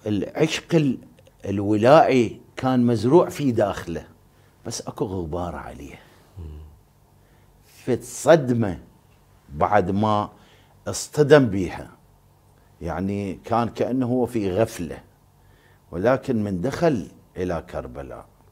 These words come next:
ودخلت الجيوش ورأى الحق أمامه، أنه هذه الثلة البسيطة القليلة، الثلة المؤمنة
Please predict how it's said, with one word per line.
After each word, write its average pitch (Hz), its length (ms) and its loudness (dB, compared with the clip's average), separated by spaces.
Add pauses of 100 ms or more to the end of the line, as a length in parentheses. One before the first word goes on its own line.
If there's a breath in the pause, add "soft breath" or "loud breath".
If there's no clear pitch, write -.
(520 soft breath)
ودخلت 175 640 0
الجيوش 101 840 -4 (760 soft breath)
ورأى 92 520 6
الحق 143 600 2 (360)
أمامه، 87 540 -4 (680 soft breath)
أنه 90 400 -8
هذه 127 920 4 (160)
الثلة 113 720 2
البسيطة 92 1080 0
القليلة، 92 1120 -2 (320)
الثلة 113 680 -2
المؤمنة 104 720 -2